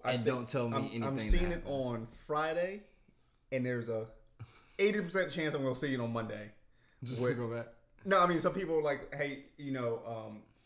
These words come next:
Speaker 1: some people are like, "Hey, we wanna play hooky."
Speaker 2: Okay.
Speaker 1: I was like, "I'm down for that." Like, three fifty show? Like, on a Monday? Bet. Tickets. Double sales. Doubling down. So, um, we are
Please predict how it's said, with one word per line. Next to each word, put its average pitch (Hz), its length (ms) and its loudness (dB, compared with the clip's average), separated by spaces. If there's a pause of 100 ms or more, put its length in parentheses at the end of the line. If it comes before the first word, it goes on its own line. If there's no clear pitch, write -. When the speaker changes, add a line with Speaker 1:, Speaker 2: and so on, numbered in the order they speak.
(100)
Speaker 1:
some 170 140 -2
people 160 200 2
are 135 180 0
like, 123 180 -2
"Hey, 135 120 -4
we 127 100 -2
wanna 123 140 -2
play 117 140 -4
hooky." 214 260 -4 (240)
Speaker 2:
Okay. 110 240 -4 (520)
Speaker 1:
I 120 60 -8
was 165 140 -10
like, 147 160 -6 (100)
"I'm 156 100 -14
down 190 200 -10
for 170 60 -14
that." 180 240 -8 (580)
Like, 147 220 -10 (320)
three 160 160 -4
fifty 185 240 -10
show? 214 260 -8 (340)
Like, 156 280 0
on 151 100 -4
a 151 40 -4
Monday? 240 300 0 (640)
Bet. - 180 2 (880)
Tickets. - 380 -4 (600)
Double 135 220 4
sales. 101 400 -6 (120)
Doubling 156 340 6
down. 110 180 0 (1300)
So, - 320 4 (600)
um, 143 480 2 (420)
we 185 240 -2
are 156 480 2